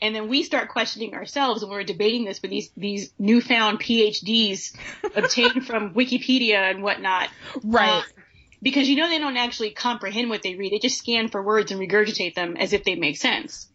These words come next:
Speaker 2: Oh my God, that is such a troll.
Speaker 1: It, it,
Speaker 2: That
Speaker 1: you know.
Speaker 2: <laughs> troll behavior right there.
Speaker 1: Absolutely. And of course, you know,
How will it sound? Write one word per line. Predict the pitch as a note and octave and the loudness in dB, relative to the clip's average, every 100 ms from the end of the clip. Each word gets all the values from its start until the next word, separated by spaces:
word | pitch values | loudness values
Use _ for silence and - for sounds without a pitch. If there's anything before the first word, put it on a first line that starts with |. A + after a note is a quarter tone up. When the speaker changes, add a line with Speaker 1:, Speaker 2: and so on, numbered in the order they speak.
| - G#3 | -18 -12
Speaker 2:
Oh | |
my | G3+ F3+ | -12 -12
God, | D#3 D3+ D3+ D#3 | -14 -12 -10 -10
that | F3 F#3 | -10 -10
is | F3+ | -14
such | - F3+ F3 | -12 -12 -12
a | |
troll. | D#3+ F3 D#3+ D3 D#3+ - _ _ - - | -12 -4 -2 -2 -4 -12 _ _ -18 -16
Speaker 1:
It, | A3 E4 | -10 -12
it, | D#4+ - | -12 -2
Speaker 2:
That | B3+ A3 | 0 2
Speaker 1:
you | C#4+ | 2
know. | A3+ - _ G3+ | 0 -6 _ -16
Speaker 2:
<laughs> | - | -10
troll | - B3 B3 | 0 6 6
behavior | A3 G#3 F#3+ F#3 D3 C#3 | 6 2 -2 -6 -6 -6
right | C3+ - | -6 -6
there. | A2 - _ _ - | -8 -10 _ _ -2
Speaker 1:
Absolutely. | D4 E4+ - C4 E4 G#3 D#3+ D#3 | -2 -2 -6 -10 -8 -10 -12 -4
And | A#3+ A#3+ | 0 0
of | A#3 | -2
course, | C#4 B3 A#3 | -4 -4 -6
you | |
know, | G3 E3 F3 | -6 -8 -10